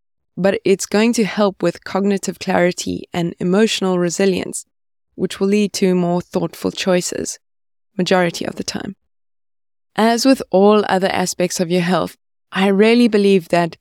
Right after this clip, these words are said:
the better that you understand how your body works, the more control you have over your health.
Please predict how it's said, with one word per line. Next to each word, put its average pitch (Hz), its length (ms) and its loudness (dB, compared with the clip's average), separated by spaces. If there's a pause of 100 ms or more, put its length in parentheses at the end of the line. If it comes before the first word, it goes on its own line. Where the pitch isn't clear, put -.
(540)
the 165 120 -6 (140)
better 233 320 2
that 214 240 0
you 202 120 0
understand 202 1000 0 (240)
how - 220 -2
your 220 160 4
body 190 280 2
works, 175 680 0 (560)
the - 80 -4
more 208 240 4
control 202 640 0
you 180 160 0
have 180 320 0
over 175 160 0
your 170 160 -4
health. - 440 -2